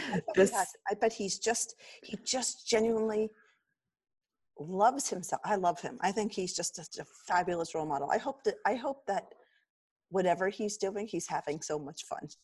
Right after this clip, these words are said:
Speaker 1: <laughs>
Speaker 2: Right,
Speaker 1: I,
Speaker 2: and,
Speaker 1: I
Speaker 2: you
Speaker 1: want
Speaker 2: know
Speaker 1: nothing but good things <laughs> for him.
Speaker 2: You know, and this is one of those, those <laughs> things that I wish, I, I know that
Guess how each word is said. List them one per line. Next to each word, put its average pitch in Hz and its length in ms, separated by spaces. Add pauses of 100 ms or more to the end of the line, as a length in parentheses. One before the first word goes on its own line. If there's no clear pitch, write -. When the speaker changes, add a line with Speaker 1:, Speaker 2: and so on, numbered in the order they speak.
(360)
Speaker 1:
<laughs> - 460
Speaker 2:
Right, 226 360
Speaker 1:
I, 214 60
Speaker 2:
and, 202 160
Speaker 1:
I 233 60
Speaker 2:
you - 60
Speaker 1:
want 180 140
Speaker 2:
know 330 60
Speaker 1:
nothing 262 240
but - 160
good 320 180
things 247 300
<laughs> - 0
for 302 140
him. - 340 (1300)
Speaker 2:
You 320 80
know, 240 200
and 220 160
this 302 180
is 330 140
one 262 140
of 208 80
those, 170 340 (320)
those 190 400 (160)
<laughs> - 180
things 202 280
that 185 180
I 165 120 (100)
wish, 165 340 (440)
I, 208 180 (100)
I 185 140
know 185 420
that 175 240